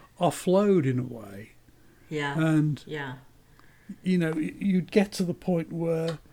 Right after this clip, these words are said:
Speaker 1: you know, particularly with the, the, I think the problem with digital systems is we tend to share them more, don't we?
Speaker 2: Mm.
Speaker 1: Um, whereas your paper planner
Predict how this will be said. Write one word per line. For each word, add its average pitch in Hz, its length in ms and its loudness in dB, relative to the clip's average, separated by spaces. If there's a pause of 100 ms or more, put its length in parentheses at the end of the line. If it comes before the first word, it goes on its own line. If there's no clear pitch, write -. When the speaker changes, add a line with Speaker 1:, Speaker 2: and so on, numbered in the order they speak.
(1400)
Speaker 1:
you 202 160 6
know, 165 40 2
particularly 269 400 8
with 240 120 4
the, 196 260 -2
the, - 80 -6
I - 40 -8
think 269 220 6
the 214 80 4
problem 285 300 8
with 247 160 6 (340)
digital 226 440 4
systems 120 760 -6
is 135 180 -6
we 180 120 0
tend 190 320 4
to 156 120 0
share 208 400 6
them 139 280 0
more, 120 260 -6
don't 156 320 -4
we? 101 220 -10 (600)
Speaker 2:
Mm. 160 300 0
Speaker 1:
Um, 151 200 0 (260)
whereas 165 480 6
your 165 160 6
paper 220 340 6
planner 190 640 4